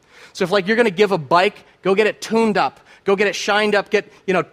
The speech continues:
tires inflated on it. Don't bring stuff that's trash. Bring stuff that's lightly used that's really gonna help somebody on the fringe. There's stuff here for adults. We have small appliances and electronics. That kinda made us nervous 'cause we're like, "We don't need another Epson printer missing the cord."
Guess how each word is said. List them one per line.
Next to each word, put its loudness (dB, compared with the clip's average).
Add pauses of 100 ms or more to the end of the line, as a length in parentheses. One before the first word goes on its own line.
(120)
tires 2
inflated 0
on -2
it. -14
Don't -2
bring -2
stuff -2
that's -8
trash. -2
Bring -4
stuff -8
that's -8
lightly -2
used -4 (160)
that's -4
really 4
gonna -2
help -2
somebody -4
on -2
the -6
fringe. -6 (400)
There's -2
stuff 0
here 2
for -2
adults. 0
We -4
have -2 (160)
small 4
appliances 0
and 0
electronics. 0
That 0
kinda 0
made 4
us 0
nervous 2
'cause -8
we're -2
like, 0
"We -2
don't 0
need 0
another 0
Epson -4
printer -4
missing -6
the -6
cord." -8